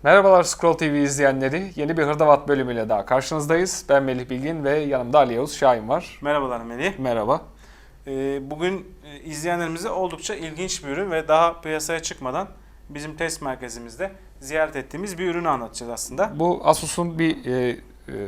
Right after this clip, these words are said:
Speaker 1: netbook'u zannediyorum, netbook boyutlarında. Ama
Speaker 2: Hı hı.
Speaker 1: tasarım bana biraz tanıdık geldi. Sanki daha önce incelediğimiz modele benziyor.
Speaker 2: Evet, çok yakın süre içerisinde, yani geçmişte, e, Asus'un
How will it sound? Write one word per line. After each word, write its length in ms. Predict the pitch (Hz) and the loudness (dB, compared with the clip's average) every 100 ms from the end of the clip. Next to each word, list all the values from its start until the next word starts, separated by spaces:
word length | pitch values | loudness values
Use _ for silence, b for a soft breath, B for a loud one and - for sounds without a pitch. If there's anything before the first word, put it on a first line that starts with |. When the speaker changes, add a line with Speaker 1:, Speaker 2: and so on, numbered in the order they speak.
| 101 107 | -8 -4
Speaker 1:
netbook'u 560 | 139 139 127 - 117 - - - | -2 -2 -4 -4 -6 -10 -20 -8
zannediyorum, 580 | 123 110 104 104 101 113 | -4 -4 -4 -6 -6 -6
netbook 340 | 107 - - | -8 -12 -6
boyutlarında. 640 | 104 104 117 113 151 208 | -6 -4 -4 -4 -4 -2
Ama 220 | - 185 | 2 2
Speaker 2:
Hı 40 | 185 | 2
hı. 20 | |
Speaker 1:
tasarım 400 | 156 - 175 196 | 0 2 2 4
bana 200 | 170 190 | 4 4
biraz 260 | 180 185 - | 2 0 0
tanıdık 400 | 165 175 175 - | 0 0 -2 -2
geldi. 220 | 110 107 | -2 -2
Sanki 320 | 131 127 127 | -8 -6 0
daha 180 | 127 139 | 2 2
önce 160 | 135 | 0
incelediğimiz 420 | 131 135 135 139 131 | 2 2 2 0 -2
modele 360 | 120 135 170 | -2 0 0
benziyor. 400 | 156 143 135 107 - - | -2 -2 -4 -6 -8 -2
Speaker 2:
Evet, 320 | 190 175 - | 2 2 0
çok 220 | 180 175 | -6 -4
yakın 220 | 185 175 190 | -4 -6 -8
süre 220 | - 185 | -4 -4
içerisinde, 680 | 180 180 180 180 175 180 - - | -2 -2 -4 -6 -4 -6 -8 -8
yani 300 | 139 135 139 | -6 -6 -6
geçmişte, 640 | 147 147 151 - 170 170 175 - - - | -6 -6 -8 -6 -2 -4 -6 -20 -20 -12
e, 220 | 143 143 - | -8 -8 -4
Asus'un 540 | 147 151 156 180 175 | -4 -4 -8 -8 -8